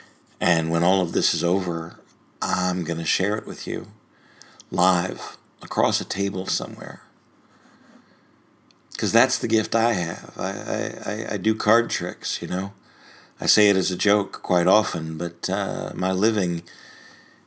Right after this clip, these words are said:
is, is card tricks. And, and my ability to connect and to empathize and to, uh, uplift as best I possibly can, but to, but to give you a taste of,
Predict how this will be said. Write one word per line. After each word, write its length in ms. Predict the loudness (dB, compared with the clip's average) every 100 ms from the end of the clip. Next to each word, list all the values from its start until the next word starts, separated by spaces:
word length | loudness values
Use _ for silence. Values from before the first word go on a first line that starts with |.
| _ _ _ 0
is, 520 | 2 4 0 -2 -6 -4
is 300 | -2 -2 -2
card 320 | 2 2 2
tricks. 440 | -6 -8 -12 -14 -16 _ _ _ _ _ _ _ -16 -6
And, 520 | -2 2 2 0 -2 -10 _ _ -4
and 160 | 0
my 120 | 2
ability 540 | 2 2 2 4 4 2
to 140 | 0
connect 600 | 0 2 4 2 -4 -10 -10 -20 -20 -20 -20 -20 -20 -14 -6
and 540 | -2 -2 -2 -4 -8 -16 _ _ -20 -20 _
to 100 | -2
empathize 760 | 2 2 2 2 2 2 0 -2
and 100 | -2
to, 160 | -4 -6
uh, 360 | -14 -12 -4 -2
uplift 500 | 0 4 4 4 2
as 140 | -2
best 320 | 0 2 2 0
I 80 |
possibly 520 | 0 0 0 0 -2 -2
can, 400 | -2 -2 0 -2
but 120 | -4
to, 180 | -6 -6
but 120 | -10 -14
to 80 | -8
give 160 | -6
you 120 | -2
a 40 | -4
taste 420 | -2 -2 -2 -2
of, 180 | -4